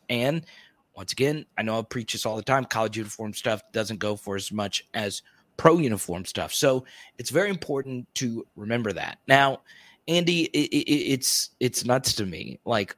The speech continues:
all of this is happening. With the N F L draft coming up here in a few days, what would be one tip you would say as far as all of this product being released and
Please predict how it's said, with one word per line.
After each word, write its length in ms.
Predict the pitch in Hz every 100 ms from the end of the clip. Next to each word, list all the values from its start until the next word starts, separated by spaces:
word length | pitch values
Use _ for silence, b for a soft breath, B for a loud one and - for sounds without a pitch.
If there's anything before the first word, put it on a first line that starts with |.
| _
all 240 | 127 120 117
of 100 | 107
this 200 | 101 -
is 100 | -
happening. 560 | 156 160 123 98 92 B B B _
With 200 | 117 175
the 140 | 175 175
N 100 | 165
F 140 | 160
L 100 | 143
draft 360 | 123 135 127 -
coming 220 | 127 120
up 140 | 113
here 160 | 117 113
in 60 | 104
a 40 |
few 220 | - 101
days, 460 | 98 123 107 101 - b b -
what 120 | 370
would 140 | 208
be 140 | 139 120
one 420 | 98 110 120 117
tip 360 | - 113 101
you 140 | 104 107
would 160 | 101
say 400 | - - 104 101
as 120 | 95 -
far 360 | - 110 104
as 360 | 98 95 92 - B B B _ _ _
all 280 | - 139 143
of 80 | 135
this 160 | 127 113
product 380 | - 113 110 -
being 200 | 107 104
released 500 | 98 98 98 - 98
and 300 | 95 95